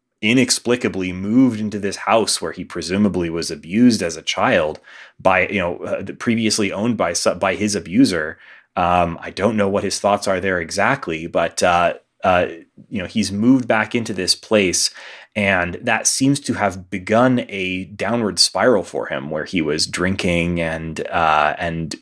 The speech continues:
uh, and despondent. Um, we, we learn there's a sort of an uptick, like a, you know, there's a, things, things seem to be getting better for almost everyone involved by the time the game sort of closes out. But it seems like this sort of dark story for both,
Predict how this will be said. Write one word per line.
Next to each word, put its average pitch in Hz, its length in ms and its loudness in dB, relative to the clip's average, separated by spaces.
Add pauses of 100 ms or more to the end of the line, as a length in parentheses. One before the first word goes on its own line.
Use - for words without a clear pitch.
uh, - 40 -4
and 82 440 -4
despondent. - 600 4 (420)
Um, 87 280 -4
we, 127 220 0
we 110 200 -6
learn 139 240 2
there's 117 160 0
a 104 80 -4
sort 139 180 2
of 101 80 -2
an 101 100 -6 (120)
uptick, - 560 -4
like 87 180 -2
a, 82 340 2 (200)
you 90 100 -8
know, 76 60 -6
there's 90 240 0
a, 82 220 -2 (100)
things, 135 340 4 (380)
things 156 240 0
seem 151 160 0
to 139 60 -6
be 131 100 2
getting 107 360 0
better 107 300 2
for 87 160 -4
almost 95 280 -2
everyone 95 320 -2
involved 85 480 2
by 82 100 0
the 76 80 -6
time 80 240 -6
the 80 80 -8
game 82 240 -4
sort - 160 -4
of - 100 -8
closes 87 400 0
out. 87 300 -2
But 92 120 -2
it - 140 -8
seems 160 300 0
like 113 140 0
this 95 140 0
sort 147 140 -2
of - 160 -4
dark 92 320 -4
story 92 460 2
for 85 160 -6
both, 82 340 -2